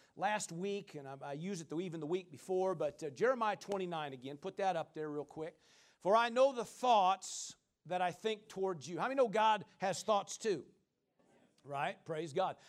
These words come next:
"I know the thoughts that I think toward you," says the Lord. "Thoughts of peace and not of evil,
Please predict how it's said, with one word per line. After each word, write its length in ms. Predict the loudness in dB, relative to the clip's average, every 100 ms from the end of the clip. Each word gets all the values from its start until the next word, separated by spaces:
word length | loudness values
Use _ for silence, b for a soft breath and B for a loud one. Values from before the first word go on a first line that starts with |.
| B
"I 140 | 0 2
know 200 | 4 4
the 140 | 2
thoughts 640 | -4 0 6 8 6 2 -4
that 140 | 0
I 120 | 0
think 420 | -2 -4 -4 -6 -6
toward 360 | 2 2 2
you," 480 | -4 -2 -2 -4 -8 _ _ _ _ _
says 280 | -6 -6 -4
the 100 | -4
Lord. 300 | -4 -6 -14 _ _ _ _ _
"Thoughts 400 | 4 4 2 -8
of 160 | -12 -12
peace 800 | -6 -4 -2 -4 -6 -6 -8 -12 _ _ _ _ _ _ _ _ -8
and 180 | -4
not 240 | 2 2 2
of 140 | 0
evil, 440 | -2 -4 -4 -10